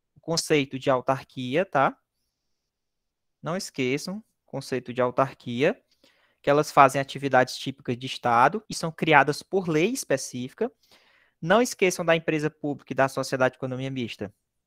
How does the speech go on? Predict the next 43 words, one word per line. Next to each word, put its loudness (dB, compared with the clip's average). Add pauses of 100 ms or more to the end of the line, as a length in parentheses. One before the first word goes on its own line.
(140)
que -6
são 0
praticamente, 2
quase 6
que -8
são -8
criados 0
pra 4
explorar 0
a 4
atividade -2
econômica, -6 (520)
mas 2
qual 4
a 6
diferença -2
das 4
duas? -6 (300)
A -2
empresa -2
pública, -8
cem -4
por -12
cento -6
capital 0
público, -6 (220)
sociedade 0
de -20
economia -4
mista, -6
cinquenta -8
e -6
um -10
por -12
cento -8
do -14
governo, -2
quarenta -2
e -20
nove -4
por -12
cento -10
privado. -2